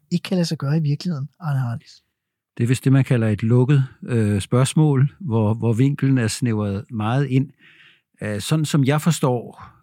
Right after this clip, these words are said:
Speaker 2: øh, regeringen, så handler det om at i et eller andet omfang genere, tage tilskud fra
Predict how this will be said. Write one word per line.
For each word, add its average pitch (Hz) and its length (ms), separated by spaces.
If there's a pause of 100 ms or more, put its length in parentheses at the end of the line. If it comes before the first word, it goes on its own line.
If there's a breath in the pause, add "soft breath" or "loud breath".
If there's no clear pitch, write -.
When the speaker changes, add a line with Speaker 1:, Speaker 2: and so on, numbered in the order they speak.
(140)
Speaker 2:
øh, 104 280
regeringen, 117 680
så 131 120
handler 123 340
det 117 100
om 110 480 (840)
at 110 200 (360)
i 120 100
et 113 40
eller 123 160
andet 117 160
omfang 107 440
genere, 123 500 (1300)
tage 131 120
tilskud 131 560
fra 120 340